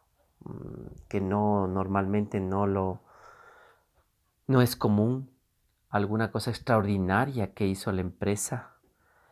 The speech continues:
que tú esperabas una cosa y, y recibiste más.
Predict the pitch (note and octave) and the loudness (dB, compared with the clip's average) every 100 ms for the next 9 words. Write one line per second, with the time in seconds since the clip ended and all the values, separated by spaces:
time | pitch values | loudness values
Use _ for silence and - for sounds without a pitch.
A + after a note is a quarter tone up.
0 | _ _ _ _ A2 - A#2+ B2 - A#2+ | _ _ _ _ -6 0 2 2 4 8
1 | A2+ B2+ C#3 B2+ B2+ C3 C3 D3+ D#3+ B2 | 10 10 10 6 2 -2 0 -2 0 0
2 | G2 A#2+ - A2 G2+ G2 - G#2 G#2+ - | 0 -4 -6 -4 -2 -2 -2 -4 -4 -2
3 | F#2 F2+ - - | 0 0 0 -8